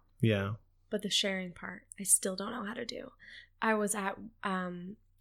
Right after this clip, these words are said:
Speaker 2: a few months ago at work, someone took my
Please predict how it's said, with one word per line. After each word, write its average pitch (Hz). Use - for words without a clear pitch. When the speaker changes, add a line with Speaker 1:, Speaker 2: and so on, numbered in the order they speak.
Speaker 2:
a 180
few 220
months 202
ago 185
at 170
work, 175
someone 190
took 180
my 165